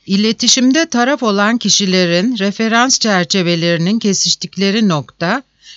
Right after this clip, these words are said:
kaynağın ve alıcının yaşam deneyimlerinin ortak noktası, aşağıdakilerden hangisidir?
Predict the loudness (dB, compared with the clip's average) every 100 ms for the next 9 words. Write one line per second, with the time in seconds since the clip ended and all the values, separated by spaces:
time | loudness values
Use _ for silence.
0 | _ -2 0 2 4 4 2 2 0 0
1 | -2 0 2 2 2 2 2 2 2 2
2 | 2 2 0 0 0 0 0 -2 -2 -2
3 | 0 -2 -2 -4 -4 -6 -6 -4 -2 -2
4 | -6 _ -20 -20 -10 -2 0 2 0 0
5 | -2 0 0 0 0 0 2 2 0 -2
6 | -6 -8 -8 -10